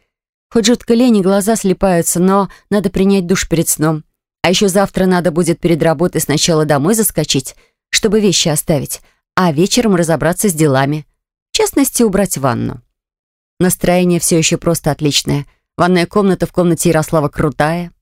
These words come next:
и душ шикарный. Отделка под темный натуральный камень. Чувствую себя словно в пещере. Душевые насадки встроены в стены. Включила воду на полную мощность и наслаждаюсь массажем, который дарят мощные упругие струи.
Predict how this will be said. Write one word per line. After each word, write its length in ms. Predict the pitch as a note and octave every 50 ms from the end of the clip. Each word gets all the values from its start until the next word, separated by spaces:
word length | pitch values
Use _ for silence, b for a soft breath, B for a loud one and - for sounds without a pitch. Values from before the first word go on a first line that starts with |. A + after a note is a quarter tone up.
| _ - -
и 80 | G3
душ 280 | D#3+ C#3 C#3+ E3+ E3+ -
шикарный. 680 | - - F3+ - - F3 E3 E3 D#3+ D#3+ D#3 D#3 _ _ _ _ _ _ _ _ _
Отделка 480 | - D3+ C#3+ A#2+ D3 C#3+ C#3 C3 - D3+
под 220 | - - C#3 -
темный 320 | - - D#3+ C#3 C#3 C#3 C#3
натуральный 460 | C3+ B2+ - C3 C3+ C3+ C3 C3+ C#3
камень. 380 | - C#3 A#2 A#2+ B2 B2 B2 _ _ _ _ _ _ _ _ -
Чувствую 420 | - - D#3 D3+ - - D3 C#3
себя 240 | C3 - C#3 B2+ C#3
словно 320 | C3 - C#3 C3 C#3 C#3+ C3+
в 60 | -
пещере. 580 | - C3 B2 - - - C#3+ D3+ C#3+ C3+ - _ _ _ _ _ _ _ _ _ _ _ _ _ -
Душевые 500 | F3+ F#3 - - G3+ F#3+ F#3+ G3 F#3+ F#3
насадки 520 | F3+ F3 F3 - - F#3 E3+ - - - E3+
встроены 480 | - - - - E3 D#3+ D#3 D3 D3
в 60 | C#3 -
стены. 520 | - - - D#3+ D#3+ E3 E3 D#3+ D#3+ D3+ _ _ _ _ _ _ _
Включила 440 | - G3 G3+ - - G#3+ G3+ F#3+ F#3
воду 320 | D#3+ D#3+ F#3+ F#3+ E3 E3+
на 140 | D#3+ D#3+ D3+
полную 400 | - - E3 D#3+ D3+ D#3 D3+ D3
мощность 680 | D#3 E3+ F#3 G3 - - - F3+ F#3 F3+ - - - -
и 80 | - F3+
наслаждаюсь 800 | F3 D#3+ - - D3+ D3 D3+ C#3 C#3 - D3+ D3 D3 C#3 - -
массажем, 680 | D3 D3 - - - C#3 C#3+ C#3+ C#3 C3+ C3 B2 - _ _ _ _ _ _ _ -
который 360 | - D3 - - C#3+ C3+ C3 B2
дарят 420 | A#2 C#3+ D3+ E3+ E3+ D#3+ - -
мощные 480 | C3+ B2+ C3+ D#3 - - - D3 C#3+ C3
упругие 440 | B2 - D3 D3 C#3 - C#3+ C3+
струи. 460 | C3+ - - D#3+ D3 C3+ B2+ A#2+ C3